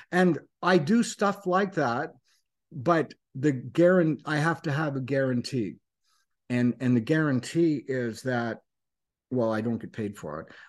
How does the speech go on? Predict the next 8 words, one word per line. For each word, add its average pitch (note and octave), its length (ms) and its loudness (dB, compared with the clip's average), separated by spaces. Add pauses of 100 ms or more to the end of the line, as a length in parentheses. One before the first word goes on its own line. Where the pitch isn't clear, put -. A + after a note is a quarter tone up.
(120)
but, A2 260 -4 (1200)
um, A2+ 380 -2
the B2 160 2
other E3 200 2
one A#2 280 0
is, A2 440 -6
is, A2+ 380 -4 (140)
um, A2 420 -8